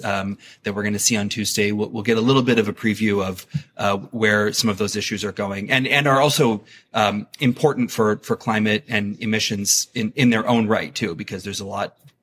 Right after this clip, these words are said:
of sort of policy on the line, depending on, um, how,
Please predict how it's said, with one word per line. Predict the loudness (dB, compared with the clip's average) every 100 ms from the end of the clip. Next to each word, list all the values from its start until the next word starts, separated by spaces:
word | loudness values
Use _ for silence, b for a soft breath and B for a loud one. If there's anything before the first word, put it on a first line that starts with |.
| _ -6
of | -2
sort | 0 -2
of |
policy | 2 2 4 2 2 -4 B B B
on | 0
the | 0
line, | 2 2 0
depending | 0 0 0 -2
on, | -4 -6 -8 -8
um, | -8 -8
how, | -4 -2 -2